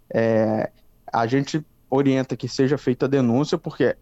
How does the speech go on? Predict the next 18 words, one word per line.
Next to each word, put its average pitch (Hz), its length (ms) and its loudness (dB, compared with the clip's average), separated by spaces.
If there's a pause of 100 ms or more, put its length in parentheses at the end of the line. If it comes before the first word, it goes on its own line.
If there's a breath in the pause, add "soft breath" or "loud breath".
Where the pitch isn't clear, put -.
(140)
é, - 140 -2
o 135 160 0
abandono 143 360 0
é 156 40 0
uma 143 80 -2
situação 131 380 -4
mais 120 320 -2
complexa 135 880 -2
de, 135 320 -4
de 120 140 -6
ser - 160 -4
investigada, 120 680 -2 (320 loud breath)
mas 131 300 -2
que 233 100 0
existe 143 400 0
um 156 80 0
caminho. 196 400 2
Hoje, 127 260 0